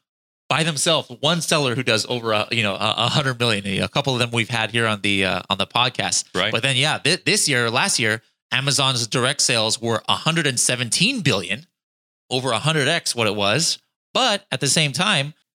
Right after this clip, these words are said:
Speaker 1: the third-party sales are a hundred and sixty billion. All right. So we can see what has happened with that,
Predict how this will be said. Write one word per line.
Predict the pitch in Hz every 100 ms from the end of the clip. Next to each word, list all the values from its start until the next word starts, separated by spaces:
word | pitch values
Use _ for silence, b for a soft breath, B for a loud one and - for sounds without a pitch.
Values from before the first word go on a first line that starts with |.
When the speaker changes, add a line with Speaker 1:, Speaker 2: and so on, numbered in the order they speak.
| _ _
Speaker 1:
the | 135 123
third-party | - 190 247 170 143
sales | 123 120 113 117 -
are | 131
a | 120
hundred | - 170 160
and | 123 123
sixty | - - - - - 95 - _ _ -
billion. | 120 101 82 - _ -
All | 92
right. | 117 127
So | - 123
we | 131
can | 131 127
see | - 143 131 b b _
what | 123 131
has | 113
happened | 127 120 131 107
with | 107
that, | 104 101 -